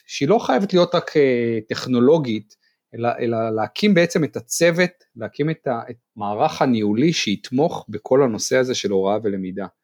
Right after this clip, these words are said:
זה מה שאני מרגיש שאני צריך לעשות שינוי חשיבה, שבקרב ההנהלה של אוניברסיטת בר אילן הוא, הוא כבר קרה, כי, ובגלל זה הם הביאו אותי, אבל גם, אה, להמשיך עם השינוי הזה לשאר,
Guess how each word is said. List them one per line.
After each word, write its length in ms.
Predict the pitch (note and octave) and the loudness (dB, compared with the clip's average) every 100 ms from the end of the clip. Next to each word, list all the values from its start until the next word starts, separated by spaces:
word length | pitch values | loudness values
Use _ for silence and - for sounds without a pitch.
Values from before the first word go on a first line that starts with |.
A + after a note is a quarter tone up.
| _ _ _ _ | _ _ _ _
זה 180 | A2 A2 | -6 -2
מה 180 | A#2 F3 | 0 2
שאני 180 | G3+ | 2
מרגיש 340 | D3+ A2 A#2+ D#3 | 2 0 0 -2
שאני 140 | B2+ | -2
צריך 200 | G#2+ A#2+ | -6 -8
לעשות 220 | A2+ G#2+ | -4 -4
שינוי 320 | - A2 B2 D3 | -2 -2 0 0
חשיבה, 600 | - - A2+ G2 B2 C3 - _ _ _ _ _ | -2 -2 -4 0 0 0 -6 _ _ _ _ _
שבקרב 760 | - B2 A2 B2+ A#2 F3+ F#3+ D#3+ | -2 0 0 -4 0 2 2 2
ההנהלה 420 | C3+ A#2+ A#2+ E3 | 2 4 4 2
של 160 | F3+ | 2
אוניברסיטת 420 | D#3 B2+ A#2 - A2+ | 2 2 0 -2 -6
בר 180 | A2+ | -4
אילן 360 | G#2+ G#2 G#2+ G#2 | -2 -2 -4 -6
הוא, 200 | G2+ G2+ | -6 -6
הוא 80 | A2 | -10
כבר 220 | - A2 F#2+ | -10 -4 -4
קרה, 420 | - A2 G2+ C3 A3+ - _ _ _ _ _ A#2 | -4 -4 0 0 0 -4 _ _ _ _ _ -10
כי, 300 | G#2+ G#2+ G2+ G#2 A2+ | -4 0 -2 -4 -8
ובגלל 340 | G#2 G#2+ G#2+ | -4 -2 -2
זה 140 | G#2 | 0
הם 100 | B2 | 0
הביאו 260 | A2 A#2+ G3 | 0 2 2
אותי, 240 | F#3 - | 2 0
אבל 160 | A#2+ G#2 | -2 -2
גם, 300 | A2+ A#2+ C3 B2+ _ _ _ _ A2+ | 0 0 0 -4 _ _ _ _ -4
אה, 200 | G#2+ G#2 | 0 0
להמשיך 540 | G#2 G2+ G#2 - - | 0 -2 -2 -2 -2
עם 120 | C3 | -2
השינוי 440 | A#2 A2 - A#2 E3+ | -2 -4 -2 0 2
הזה 140 | C3+ A2 A2+ - | 2 0 -2 -10
לשאר, 600 | A2+ - B2+ B2 B2 | -4 0 2 2 0